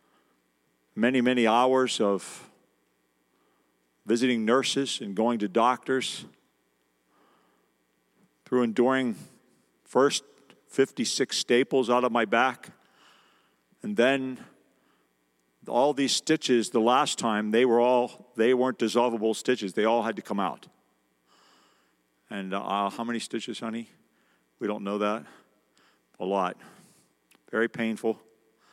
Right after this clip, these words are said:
even taking them out. And I have to say that as I walked through this, God was speaking to me to remain faithful.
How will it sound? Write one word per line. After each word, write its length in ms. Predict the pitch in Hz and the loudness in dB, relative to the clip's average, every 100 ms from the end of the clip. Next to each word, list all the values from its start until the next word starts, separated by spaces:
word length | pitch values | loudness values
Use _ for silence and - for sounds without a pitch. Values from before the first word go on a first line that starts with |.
| _ _ _ _ _ _ | _ _ _ _ _ _
even 200 | 117 120 | -2 -2
taking 360 | 110 120 113 113 | 0 -2 0 -2
them 120 | 107 | 0
out. 360 | 104 107 120 - - _ _ _ _ _ _ - | 0 0 -2 -8 -16 _ _ _ _ _ _ -8
And 240 | 107 104 | -4 -2
I 160 | 101 107 | -2 0
have 260 | 117 143 - | 2 0 -2
to 60 | |
say 320 | 123 - 151 143 | -2 2 2 4
that 280 | 117 110 | 2 2
as 280 | 113 117 110 | 2 2 2
I 100 | 113 | 2
walked 420 | 113 127 151 - | 2 2 2 0
through 220 | - 156 143 | 0 0 2
this, 520 | 107 92 - - - _ _ _ _ _ _ _ _ _ _ _ _ _ _ _ _ _ _ _ _ _ | 2 0 -4 -8 -12 _ _ _ _ _ _ _ _ _ _ _ _ _ _ _ _ _ _ _ _ _
God 280 | 123 135 143 | 2 2 2
was 140 | 135 | 0
speaking 600 | - - - 175 - 113 | -2 -6 0 0 0 -8
to 120 | 101 104 | -6 -6
me 360 | 98 98 98 - _ _ _ _ _ _ _ _ _ _ _ _ _ _ _ _ _ _ _ | -4 -4 -6 -12 _ _ _ _ _ _ _ _ _ _ _ _ _ _ _ _ _ _ _
to 120 | - 113 | -6 -4
remain 340 | 107 110 110 | -2 -2 -4
faithful. 440 | - 113 92 - | -2 -2 -2 -8